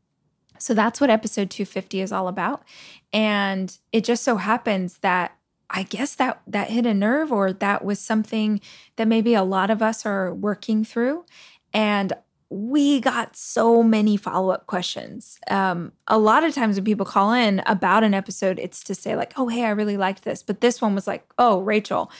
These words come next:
can you tell me about this? Can you tell me about that?" And so today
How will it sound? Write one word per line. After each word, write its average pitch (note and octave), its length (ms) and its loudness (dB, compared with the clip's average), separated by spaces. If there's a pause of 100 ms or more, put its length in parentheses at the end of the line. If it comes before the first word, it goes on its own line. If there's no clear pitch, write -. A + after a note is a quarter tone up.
(240)
can G3 140 -6
you F#3+ 60 -4
tell G#3+ 160 4
me A3+ 100 6
about A3+ 220 4
this? - 240 -2
Can - 160 -12
you - 40 -10
tell G#3+ 160 0
me G#3+ 100 0
about G#3 240 -4
that?" - 300 -4
And F#3 220 -4
so G#3+ 240 -4
today G#3 760 2